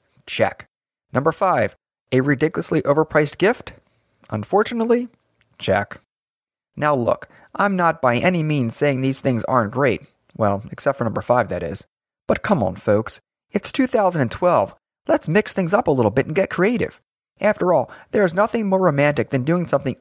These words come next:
unexpected to show your affection. For starters, as I said in my interview with Sharp Magazine, showing your affection does not mean you have to spend a fortune. As well, it does not mean that you have to stick to the norm. Take flowers, for example,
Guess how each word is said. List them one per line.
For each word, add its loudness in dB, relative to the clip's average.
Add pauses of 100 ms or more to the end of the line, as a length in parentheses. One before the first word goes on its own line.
unexpected 0
to 2
show 0
your 4
affection. -4 (360)
For -8
starters, 2 (320)
as 0
I 2
said 0
in -2
my 2
interview 2
with 0
Sharp 0
Magazine, -2 (460)
showing 0
your 2
affection -2
does -2
not 0
mean -4
you -2
have -4
to -2
spend -2
a -2
fortune. -4 (260)
As -2
well, 2 (100)
it -16
does 2
not 0
mean 0
that 2
you 2
have -2
to -8
stick -4
to -2
the 0
norm. 0 (540)
Take -2
flowers, 2
for -2
example, -6